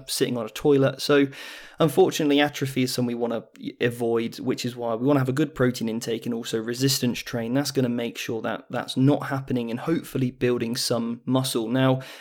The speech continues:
typically, a simple, um, you could do a body weight workout at home if you c-, if you don't have access to a gym.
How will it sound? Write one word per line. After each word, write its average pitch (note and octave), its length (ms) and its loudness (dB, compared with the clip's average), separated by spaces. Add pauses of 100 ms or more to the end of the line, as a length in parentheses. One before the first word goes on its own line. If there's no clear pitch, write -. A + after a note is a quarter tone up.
(160)
typically, E3 640 2
a B2+ 120 0
simple, D3 920 0
um, A#2 400 -4
you C#3 140 0
could C3 160 -6
do B2 160 2
a A#2 100 0
body C#3+ 320 2
weight B2+ 380 0
workout B2 680 0
at A2+ 120 -4
home D#3+ 360 0
if D3 160 -2
you B2+ 100 -4
c-, - 180 -10
if B2+ 180 -6
you A#2 40 -2
don't C3 220 2
have C3 160 -2
access C3 360 -6
to B2 180 -2
a A#2+ 40 0
gym. B2 360 -2